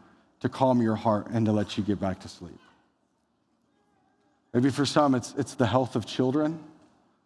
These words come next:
That's another one for me. Maybe for others, it's, like, the opinion of your boss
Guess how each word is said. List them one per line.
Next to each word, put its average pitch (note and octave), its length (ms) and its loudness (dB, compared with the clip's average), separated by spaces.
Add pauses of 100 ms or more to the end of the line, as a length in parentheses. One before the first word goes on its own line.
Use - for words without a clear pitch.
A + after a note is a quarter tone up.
(200)
That's B2 140 -2
another B2 300 4
one C3+ 220 0
for C#3 140 -2
me. C3+ 220 2 (1400)
Maybe C3 220 2
for D3+ 160 4
others, C3+ 300 2
it's, C#3 120 -2
like, C3 160 2
the C#3+ 80 2
opinion C#3+ 460 2
of B2 100 2
your B2 140 2
boss B2+ 560 0